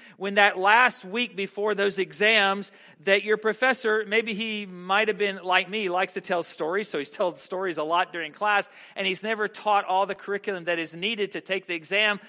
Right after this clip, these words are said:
So that last week before the exam, they pile it on, man.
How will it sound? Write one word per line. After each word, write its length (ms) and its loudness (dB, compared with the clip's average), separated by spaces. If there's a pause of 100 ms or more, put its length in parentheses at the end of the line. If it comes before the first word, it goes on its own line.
(140)
So 200 -2
that 200 4
last 380 4
week 180 -4
before 300 -2
the 80 2
exam, 360 2
they 120 2
pile 480 4
it 80 2
on, 300 4
man. 180 0